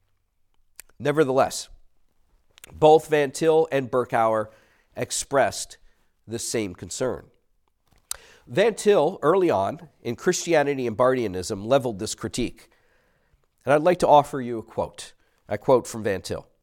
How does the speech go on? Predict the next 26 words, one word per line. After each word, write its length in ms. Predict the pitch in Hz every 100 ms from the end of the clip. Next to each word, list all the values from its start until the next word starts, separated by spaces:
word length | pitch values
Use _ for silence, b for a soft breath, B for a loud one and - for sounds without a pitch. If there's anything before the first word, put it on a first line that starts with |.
| _ _ _ _ _ b b b b b
The 100 | 151 160
lack 300 | 226 269 226
of 120 | 170
a 80 | 156
transition 640 | - 156 131 147 160 123
from 240 | 113 120 110
wrath 240 | 127 127
to 80 | 117
grace 380 | 117 120 117 -
in 60 |
history 640 | - 139 - 92 85 98 110 - -
is 240 | 120 110
due 180 | - 196
to 80 | 196
Barth's 480 | 143 127 117 117 -
basically 800 | - 151 175 180 117 120 110 - b b b
nominalistic, 880 | 110 151 185 185 147 135 - 131 - -
realist 640 | 139 170 117 101 - - _ _ _ _ 104
view 400 | 135 151 117 120
of 160 | 117
the 80 | 117
relationship 760 | 113 120 131 - 107 127 113 -
of 160 | 107 101
God 240 | 98 95
to 100 | 104
man. 280 | 110 110